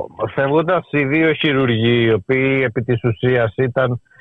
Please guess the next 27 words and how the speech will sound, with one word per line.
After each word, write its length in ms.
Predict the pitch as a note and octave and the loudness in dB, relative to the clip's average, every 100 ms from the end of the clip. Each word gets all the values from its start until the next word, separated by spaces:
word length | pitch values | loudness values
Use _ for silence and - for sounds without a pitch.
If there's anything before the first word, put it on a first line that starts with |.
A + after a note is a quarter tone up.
| - | -4
εχμές 460 | A2 - C3 C#3+ - | -2 0 0 -2 -2
του 140 | C3 | 0
δώρατος 460 | A#2+ D3 D3 A#2 A2+ | 2 2 0 -2 -6
στη 120 | G#2+ | -4
χειρουργική 420 | G#2+ G2+ G2+ F2+ | -2 0 0 -2
κλινική, 360 | F#2 G2+ F#2 G#2+ | -2 -2 0 0
για 140 | G#2+ | 0
παράδειγμα, 380 | F#2+ A#2 B2+ B2 | 0 0 0 0
να 80 | A2 | -2
σας 120 | - | -4
πω 80 | - | -4
ότι 180 | C#3 A#2 | -2 0
ο 40 | |
ένας 220 | A#2+ C#3 A#2+ A#2 | 0 0 -2 -4
εξ 200 | - A2+ - | -4 -4 -4
αυτών, 440 | F#2 - G2 G2 - - - - | -4 -2 -2 -2 -6 -12 -12 -6
ε, 600 | - B2+ C3+ B2+ B2 A#2+ B2 E2+ E2+ D#2+ _ _ - G#2 F#2+ | -2 0 0 2 2 2 0 -4 -6 -8 _ _ -12 -8 -2
ήταν 640 | D3+ D3 F3 E3+ E3+ D#3+ D3+ | -2 0 -2 0 -2 -2 -2
πρότυπο 720 | D3+ D#3 E3 D#3+ - D#3+ D#3 D3+ | 0 0 0 -8 -4 0 2 2
χειρουργείο, 920 | - C3 B2 B2 D3+ D#3+ D#3 D3+ D3+ | 2 2 2 2 2 2 2 2 0
ε, 240 | C#3+ B2+ A#2 | 0 0 0
πρότυπο, 400 | G#2+ C3 A2 G2+ | 0 -4 -2 -2
ε, 100 | A#2 A2 | 0 0
με 140 | G#2 G#2+ | 0 -4
συγχωρείτε, 420 | - A#2+ A#2 A2 | 0 -2 0 -4
ήταν, 360 | B2+ D3+ D3 C#3+ | -2 -2 0 -2
ε, 320 | C3+ C3 | 0 0